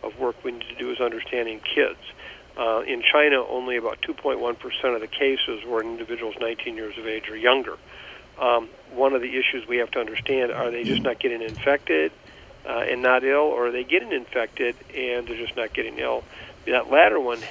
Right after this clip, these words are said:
makes a big difference for us, because if they're getting infected, they might serve as an important source of spreading this virus to family members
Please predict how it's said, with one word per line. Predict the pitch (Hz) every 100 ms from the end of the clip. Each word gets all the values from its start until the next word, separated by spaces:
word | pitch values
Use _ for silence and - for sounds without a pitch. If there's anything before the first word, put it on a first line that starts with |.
| -
makes | - 123 -
a |
big | 123 120 -
difference | 139 - 135 -
for | 131 113
us, | -
because | 123 - 120
if | 110
they're | 117
getting | 165 190
infected, | 147 117 - 143 135
they | 117
might | 117 127 156 - -
serve | 123 117
as | 110
an | 117
important | 107 - 117 - -
source | 117 -
of | - -
spreading | 131 131 123
this | 107 -
virus | 113 110 110 104
to | -
family | - 123 120
members | 113 117 113 117